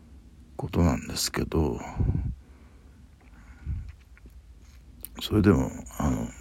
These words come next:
その、割と立ち仕事でも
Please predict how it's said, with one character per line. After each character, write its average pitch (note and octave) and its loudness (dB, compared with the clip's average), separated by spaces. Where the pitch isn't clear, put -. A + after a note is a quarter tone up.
そ - -6
の、 - -6
割 C2 0
と - -4
立 - 2
ち - 0
仕 D2+ 2
事 B1+ 2
で - -2
も - -8